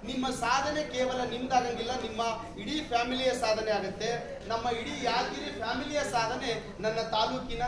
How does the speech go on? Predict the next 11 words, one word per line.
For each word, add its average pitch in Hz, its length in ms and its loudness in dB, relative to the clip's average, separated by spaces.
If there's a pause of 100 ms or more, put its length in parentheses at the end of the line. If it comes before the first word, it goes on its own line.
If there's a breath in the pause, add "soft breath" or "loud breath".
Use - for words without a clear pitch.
ನನ್ನ 208 160 0 (160)
ಜಿಲ್ಲೆಯ 247 320 4
ಸಾಧನೆ 202 480 0
ಆಗತ್ತೆ. 180 320 -2 (420 loud breath)
ಯಾದಗಿರಿ 214 360 2 (120)
ಟಾಪ್ 233 260 2
ಒನ್ 208 140 -2
ಗೆ 175 80 -4
ಹೋಗಕ್ಕೆ 196 260 -4
ಸ್ಟಾರ್ಟ್ 180 300 0
ಆಗುತ್ತೆ. - 340 -6